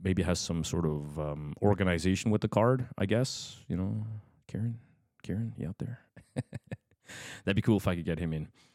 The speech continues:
But, uh, either way, it doesn't matter. We're gonna break down that card, and, uh, I'm gonna get myself excited, hopefully a few more people excited to, uh, uh, to be present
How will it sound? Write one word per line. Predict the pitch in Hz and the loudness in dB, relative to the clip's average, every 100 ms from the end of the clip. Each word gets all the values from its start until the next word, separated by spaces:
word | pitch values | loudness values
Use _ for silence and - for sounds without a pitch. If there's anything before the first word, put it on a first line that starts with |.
| - | -6
But, | - 87 90 | -2 2 2
uh, | - | 6
either | 131 117 | 8 8
way, | 82 | 6
it | |
doesn't | 98 92 | 4 4
matter. | 82 | 2
We're | 85 104 | 4 4
gonna | 95 | 4
break | 98 92 | 2 2
down | 92 | 2
that | 87 80 | 2 2
card, | 90 82 80 - | 0 0 -2 -8
and, | 82 82 80 | -6 -4 -2
uh, | 78 78 | -2 -2
I'm | 90 | 0
gonna | 98 | 0
get | 92 | 0
myself | 85 90 95 - | -2 -2 -2 -4
excited, | 85 90 92 82 | -4 -2 -2 0
hopefully | 101 92 | 0 0
a | 87 | -2
few | 98 | 0
more | 90 82 | 0 -2
people | - 82 | -2 -2
excited | - 82 85 78 | -2 -2 -2 -4
to, | 87 85 82 | -4 -2 -2
uh, | 78 - - _ _ - - 85 | -4 -8 -20 _ _ -14 -14 -12
uh, | 80 78 - _ _ _ | -8 -8 -10 _ _ _
to | 101 | 0
be | |
present | 110 113 101 | 4 4 2